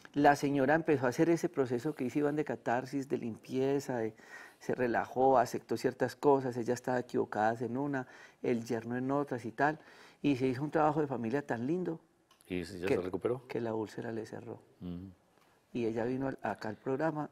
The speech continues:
Speaker 1: con el yerno y la hija, y fue un programa campeón.
Speaker 2: Y es que así son todas las enfermedades.
Speaker 1: Claro.
Speaker 2: Recordemos lo que, mm, el legado del doctor Hammer,
Speaker 1: Ajá.
Speaker 2: que falleció el año pasado. A ese hombre le darán un premio Nobel de Medicina post-mortem,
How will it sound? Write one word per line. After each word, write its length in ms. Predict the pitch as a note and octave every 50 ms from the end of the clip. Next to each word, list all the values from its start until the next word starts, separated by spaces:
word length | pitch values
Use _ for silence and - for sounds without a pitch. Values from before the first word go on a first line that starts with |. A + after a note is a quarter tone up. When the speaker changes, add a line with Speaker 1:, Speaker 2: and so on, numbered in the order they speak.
| _ _ _ _ _
Speaker 1:
con 180 | - A#2+ A#2 A2+
el 140 | G#2+ G2+ G#2+
yerno 280 | - G#2 G2+ G2+ G#2
y 40 | A2
la 160 | A2 G#2+ G2
hija, 260 | A#2 A#2+ A#2+ A2+ - - _ - _ - - -
y 100 | - A2+
fue 100 | A2 A2
un 60 | G2 -
programa 320 | A2 G#2+ G#2+ G#2+ A2+ B2+ -
campeón. 420 | - A2+ G2 G2+ - G#2+ F2+ F2 - - - -
Speaker 2:
Y 100 | G2+ G2
es 140 | F#2 - -
que 80 | -
así 160 | G2 F#2+ G#2 F#2+
son 160 | F#2 G2 F2+
todas 200 | G#2+ G#2 G2 F2+
las 40 | E2+
enfermedades. 520 | E2 D#2+ E2 F2 F#2 A#2+ C3+ G2 D2+ - - - -
Speaker 1:
Claro. 240 | - - - G#2 - - -
Speaker 2:
Recordemos 640 | G2 F#2+ F#2 F#2 - - F#2+ F2+ F#2 F#2+ G2+ G#2+
lo 140 | A2+ G#2+ G2
que, 640 | - - F#2 F2 E2+ E2+ E2 E2 F2 - - F#2 F#2+
mm, 220 | F#2 F#2 F#2+ E2+
el 100 | F#2 F#2
legado 460 | F2+ F2+ E2+ F2+ F2 F#2+ G#2 A2+ G#2+ G2
del 180 | F#2 F2+ E2
doctor 320 | E2 F2+ E2 - - F2+ - -
Hammer, 240 | B2 G#2+ F2+ D2+ - - - - - _ - - - -
Speaker 1:
Ajá. 340 | - G#2+ G#2+ G#2 F#2+ - C3+
Speaker 2:
que 160 | C#3 F2 E2 - - _
falleció 400 | - - - F#2+ E2 E2+ E2 F#2+
el 60 | F#2+ F#2
año 180 | G2 G2+ G#2
pasado. 380 | F#2+ G#2+ G2 G2+ C#3+ C3+ - - - - - - - - - - - - _ _ - - - -
A 140 | - F2+ F#2
ese 140 | F#2+ F2 A2+
hombre 220 | A2+ A2 A#2+ A#2+
le 100 | G#2+ G2
darán 280 | F2+ F2 E2+ F2+ F#2+ G#2
un 260 | A2+ A#2 B2 A#2 G#2 - - - _
premio 460 | - G#2 G#2+ A2+ A#2 A#2 A#2 A2+ G#2+
Nobel 260 | G#2 G#2 A2 A2+ A2+ G#2
de 60 | G2+
Medicina 500 | F2+ F2 E2+ D#2+ F2+ G2 G2+ A2 A2+ G#2+
post-mortem, 640 | - - - F#2 - - A#2+ D3 D3 - - - C#2+